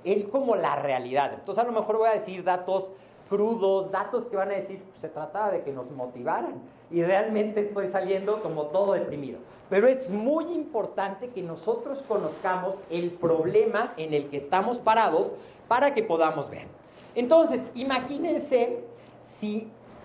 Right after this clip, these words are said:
alguien tiene diabetes, que la diabetes es una enfermedad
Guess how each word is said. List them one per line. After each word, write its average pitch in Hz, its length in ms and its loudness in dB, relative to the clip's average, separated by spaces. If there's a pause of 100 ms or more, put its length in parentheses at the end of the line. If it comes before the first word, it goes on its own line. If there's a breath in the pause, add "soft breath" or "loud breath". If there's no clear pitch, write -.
(120)
alguien 247 600 4
tiene 214 480 0 (100)
diabetes, 147 680 2 (340)
que 170 80 0
la 185 140 4
diabetes 226 400 2
es 254 160 -2
una 240 120 -4
enfermedad 156 680 0